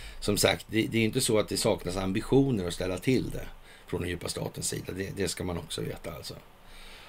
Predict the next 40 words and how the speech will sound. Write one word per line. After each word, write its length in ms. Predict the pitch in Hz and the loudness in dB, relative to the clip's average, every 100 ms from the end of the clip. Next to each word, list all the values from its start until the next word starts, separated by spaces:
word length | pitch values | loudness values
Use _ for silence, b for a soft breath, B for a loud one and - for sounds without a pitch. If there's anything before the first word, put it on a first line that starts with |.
| B | B
Och, 340 | 98 101 - 101 | 2 4 4 4
och 120 | 95 | 4
det 140 | 95 | 6
är 40 | 110 | 6
ju 80 | |
svårt 320 | 110 107 110 117 | 6 4 4 4
att 80 | |
veta 340 | 117 - - - | 2 0 -4 -6
hur 120 | 92 | -4
många 360 | - - - - | -6 -6 -6 -8
exakt 500 | - - 107 - - | -4 -4 -4 -8 -12
och 260 | - - - | -12 -8 -6
vad. 260 | - - - - - B B B | -6 -6 -12 -16 -16 B B B
Men 140 | 98 | 0
som 140 | 95 95 | 0 2
sagt, 260 | - - | 0 0
det 60 | 98 | -2
har 80 | 92 | 2
tagit 340 | 110 92 - | 4 4 0
lång 140 | 85 80 | -4 -6
tid 280 | - - | -6 -6
också. 320 | - - 76 - B B B B - | -6 -6 -8 -10 B B B B -2
Av 200 | 95 95 | 2 6
en 80 | 117 | 6
anledning. 680 | 90 82 123 143 - 113 - - - - - - | 4 0 0 0 -2 -12 -16 -20 -20 -20 -20 -20
Så 200 | - 104 | -10 -8
kan 140 | - - | -6 -8
vi 60 | |
säga. 220 | - 110 - - - B B B | -8 -10 -12 -16 -20 B B B
Så 160 | 107 | 4
när 260 | 110 107 101 | 6 6 4
mått 280 | 120 104 - | 2 2 0
och 80 | - | -2
steg 280 | 98 90 | 0 0
vidtas 760 | 90 92 85 - - - - - B B B - | -2 -4 -4 -2 -2 -2 -6 -8 B B B -6
så 140 | 98 | 0
får 100 | 101 | 2
man 280 | 92 87 82 | 2 0 0
anta 480 | - 95 85 - 101 | 2 2 0 -2 0
också 540 | 95 - - - - | 0 -2 -6 -6 -6